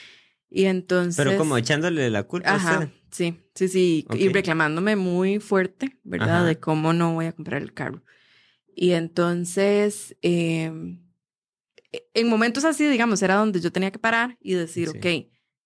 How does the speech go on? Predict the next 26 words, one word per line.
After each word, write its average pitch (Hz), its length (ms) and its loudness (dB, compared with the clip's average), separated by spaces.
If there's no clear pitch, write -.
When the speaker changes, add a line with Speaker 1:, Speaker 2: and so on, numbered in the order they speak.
Speaker 1:
mi 208 380 2
reacción 180 640 0
normal, 226 380 2
lo 180 100 0
que 143 80 -8
yo 139 120 -8
quiero 180 200 2
hacer 226 400 0
es 165 140 -4
decirle" 185 560 0
Speaker 2:
Lo 120 160 -2
que 113 100 0
se 107 120 -4
merece. 104 360 -2
Speaker 1:
Exacto, - 440 -6
¿verdad? 226 260 -2
Speaker 2:
<laughs> 190 460 -2
Speaker 1:
"No, 196 240 2
gracias", 147 560 0
¿verdad? 202 260 2
Speaker 2:
Sí, 120 160 2
Speaker 1:
"No, 110 100 2
olvídelo". 165 460 -2
Speaker 2:
sí, 107 220 -4
sí, 92 240 -8
sí. 104 140 -14